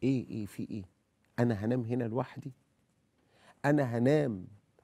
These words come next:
والتراب ده يهال عليا؟ طب بالله عليكم، هنام في الحتة الضيقة دي؟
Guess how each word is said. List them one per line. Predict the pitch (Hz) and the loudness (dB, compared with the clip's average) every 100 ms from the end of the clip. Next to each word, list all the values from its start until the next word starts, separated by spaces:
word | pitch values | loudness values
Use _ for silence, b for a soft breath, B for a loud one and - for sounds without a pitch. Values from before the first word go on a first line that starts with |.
| _ | _
والتراب | 113 104 - 120 143 127 | -8 -6 -4 2 2 2
ده | 135 | 0
يهال | 123 117 110 139 127 | 2 0 0 0 0
عليا؟ | - 117 123 120 113 _ _ _ _ _ _ _ _ _ _ _ _ _ _ _ _ - | -4 -4 -4 -8 -12 _ _ _ _ _ _ _ _ _ _ _ _ _ _ _ _ -2
طب | 95 | 0
بالله | 110 127 | 0 0
عليكم، | 123 117 139 - 104 87 - _ _ _ _ _ | 2 4 2 0 -10 -12 -14 _ _ _ _ _
هنام | - 120 156 | -2 0 0
في | 151 139 | 0 0
الحتة | 113 - 208 - 131 | -2 0 0 2 0
الضيقة | 101 117 120 147 139 | 4 4 4 2 2
دي؟ | 123 | 0